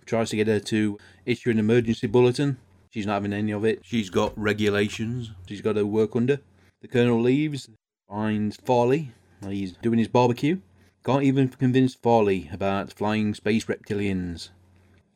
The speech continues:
But there are a lot more people in town, so at least three hundred and seven population seems reasonable now. We're back at the D J. There's a huge crash, debris rains down,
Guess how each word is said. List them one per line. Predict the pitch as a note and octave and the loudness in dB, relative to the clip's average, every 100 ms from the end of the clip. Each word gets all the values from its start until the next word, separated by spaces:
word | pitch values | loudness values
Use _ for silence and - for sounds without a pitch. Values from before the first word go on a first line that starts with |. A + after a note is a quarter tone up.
| - | -4
But | F#3+ - _ _ - | -4 -4 _ _ -4
there | A2+ | 0
are | A#2+ C3+ | 2 2
a | |
lot | C#3+ C#3 | 0 2
more | C3+ | 0
people | C#3+ E3+ B2 | 2 0 2
in | G#2+ | 0
town, | G#2 F#2+ F2+ F2+ | -2 -4 -6 -10
so | - G2+ G2 - _ | -6 -4 -4 -8 _
at | G#2 | -2
least | A2+ A2+ - | -2 -2 -2
three | B2 | 0
hundred | B2 A2+ | 0 0
and | A2 | -2
seven | B2 A2+ A2+ | -2 -2 -2
population | A#2 - A2 A2+ A2+ | -6 -6 -4 -4 -4
seems | G2+ A2+ F#2+ | -6 -6 -6
reasonable | G#2 G#2 F#2 G2 | -4 -4 -4 -4
now. | F#2+ F#2 F2+ - _ _ _ _ - | -4 -6 -10 -14 _ _ _ _ -8
We're | G#2 | -2
back | A#2+ A#2+ | -2 0
at | A2 | -4
the | G#2+ | 0
D | A#2 | 0
J. | A2+ B2+ C3 D3 C3 _ | 0 0 0 -2 -6 _
There's | G#2 F#2+ | -12 -12
a | |
huge | B2+ F3+ D3 - | -4 -2 -2 -4
crash, | - A#2 A2+ G#2 - - | -4 0 0 -4 -18 -4
debris | C3 A#2+ A#2 | 0 2 2
rains | A2 A2+ A2 G2+ | 4 2 0 0
down, | A2 A2 A2+ G#2+ | -2 0 -2 -4